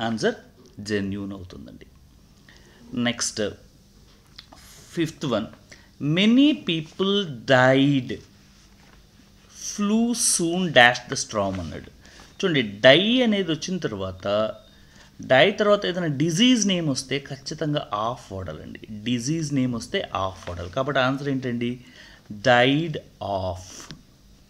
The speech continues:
ఆఫ్ ఎక్కడ ఉందో చూడండి ఇక్కడ, ఇది ఆన్సర్. Died of the storm, died of the s-, uh, s-, the flu soon after, soon after the storm,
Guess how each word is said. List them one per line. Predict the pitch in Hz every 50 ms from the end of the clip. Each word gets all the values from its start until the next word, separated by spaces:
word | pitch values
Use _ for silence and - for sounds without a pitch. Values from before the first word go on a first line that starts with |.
| - - - - - -
ఆఫ్ | - 143 147 147
ఎక్కడ | 170 156 156 156 160
ఉందో | 160 156 151 151 151
చూడండి | 151 156 156 151 147 147
ఇక్కడ, | 147 - 135 143 - - - -
ఇది | - 101 90 107 113 123
ఆన్సర్. | 117 98 90 95 95 90 92 104 92 - - - - - _ -
Died | 107 113 113 113 113 117 120
of | 151 202 214 - - - - - _ _ _ - -
the | 120 113
storm, | - - 123 113 104 104 113 139 151 - - - - - - _ _ _ _ _ - - - _ _ _ - - - - - - _ _ _ - 110 113 110 107
died | 101 117 120 131 135
of | 139 139 127 120
the | 135 131
s-, | 131 - - - -
uh, | - 101 117 117 110 110 110 107 107 107 107 104
s-, | 101 - - - - - - - - - - - - - - - - - -
the | 127 123 -
flu | 151 160 214 226 226 - - 254
soon | 262 269 285 320 302
after, | 233 147 120 110 - - - - - - 131 127 120 95 - - - - - -
soon | 196 208 220 226 175
after | 123 107 104 - - - - 98 95
the | - 180 185
storm, | - - - - - -